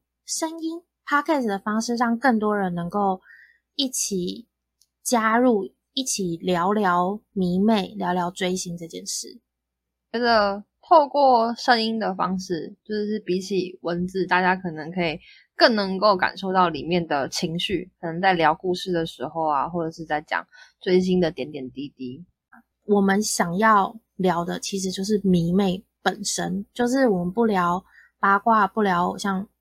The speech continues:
Speaker 1: 嗯，也会聊啦，<laughs> 可是我们的主
Speaker 2: 小聊，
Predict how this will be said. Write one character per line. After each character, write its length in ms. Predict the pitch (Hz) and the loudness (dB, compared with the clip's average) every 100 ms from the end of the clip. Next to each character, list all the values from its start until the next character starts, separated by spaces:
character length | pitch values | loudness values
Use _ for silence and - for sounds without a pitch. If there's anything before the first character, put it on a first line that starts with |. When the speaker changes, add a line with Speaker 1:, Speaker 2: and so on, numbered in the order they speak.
| _ _ | _ _
Speaker 1:
嗯， 180 | 226 226 | 4 8
也 100 | 202 | 8
会 160 | 349 330 | 10 8
聊 260 | 208 160 | 8 6
啦， 140 | 160 170 - - | 4 4 -2 -4
<laughs> 240 | - - | -8 0
可 100 | - 233 | 4 4
是 260 | 311 339 330 - | 4 0 0 0
我 100 | 226 | 2
们 160 | 214 202 | 4 2
的 80 | |
主 300 | 202 - 202 | 0 4 4
Speaker 2:
小 140 | 190 190 | 6 6
聊， 420 | 170 165 165 | 6 4 2